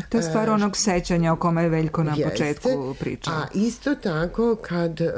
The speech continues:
Speaker 2: govorimo o Vaskrsu, s obzirom da je s-, on uvek se proslavlja nedeljom, nedelja je dan kada se ne ide na posao. I to je, ba-, ako ništa drugo, bar su se farbala uskršnja jaja i niko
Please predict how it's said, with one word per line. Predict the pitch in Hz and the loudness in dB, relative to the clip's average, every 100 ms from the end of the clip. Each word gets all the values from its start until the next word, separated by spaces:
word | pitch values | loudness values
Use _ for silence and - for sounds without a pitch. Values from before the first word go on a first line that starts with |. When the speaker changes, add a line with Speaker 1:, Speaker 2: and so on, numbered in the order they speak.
| 156 | -2
Speaker 2:
govorimo | 151 147 156 147 131 - | 0 0 0 0 -2 -2
o | |
Vaskrsu, | 165 226 214 - 247 - - 240 226 - - - | -2 0 -2 -2 -4 -4 -2 0 0 -4 -20 -10
s | 151 | -8
obzirom | 135 143 139 139 | -8 -8 -8 -8
da | 147 | -8
je | - - - | -12 -16 -10
s-, | - - - | -8 -8 -6
on | 135 131 - | -4 -4 0
uvek | 170 233 240 | 2 2 0
se | - 214 | -4 -4
proslavlja | 214 208 202 - 214 202 208 - - - | -2 0 -2 0 0 2 2 0 -6 -6
nedeljom, | 143 135 113 113 147 180 220 214 - - | 0 2 2 0 0 2 0 -2 -12 -8
nedelja | 135 135 151 185 165 | -2 0 2 0 0
je | 143 85 | -2 -4
dan | 127 127 139 151 | -4 -4 -6 -6
kada | 139 131 - | -6 -6 -6
se | - - | -8 -6
ne | - | -4
ide | 107 - 92 | -4 -4 -6
na | - | -8
posao. | - - - - - - - - - - - - - | -10 -14 -14 -14 -16 -14 -18 -20 -20 -20 -20 -10 -4
I | 208 | -2
to | 240 | 0
je, | 240 - | 0 0
ba-, | 151 - | -4 -2
ako | 156 170 - | -2 -2 0
ništa | 214 254 285 - 156 | 4 4 2 0 -4
drugo, | 131 196 226 196 160 - - - - - | 0 0 2 0 -2 -6 -20 -20 -20 -8
bar | 170 175 | -4 -4
su | - 156 | -4 -6
se | 147 | -6
farbala | - 135 127 127 123 | -4 -4 -4 -6 -6
uskršnja | 113 - - - - - | -8 -10 -12 -10 -8 -6
jaja | - - - - | -6 -8 -12 -4
i | 196 190 | 0 2
niko | 180 190 220 - - | 2 2 0 -2 -10